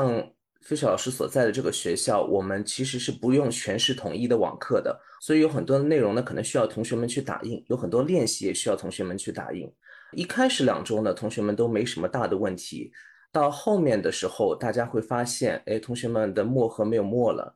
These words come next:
然后也买不到墨盒，纸张也没有了，所以到后面我们也让同学们想了很多的方法，比方说可以把一些题目写下来，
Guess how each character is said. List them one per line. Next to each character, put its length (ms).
然 100
后 140
也 160
买 160
不 100
到 160
墨 260
盒， 400
纸 160
张 200
也 80
没 180
有 200
了， 180
所 220
以 120
到 160
后 240
面 240
我 220
们 400
也 140
让 200
同 180
学 180
们 260
想 220
了 80
很 180
多 140
的 100
方 240
法， 160
比 140
方 140
说 220
可 160
以 40
把 180
一 40
些 140
题 200
目 160
写 180
下 220
来， 260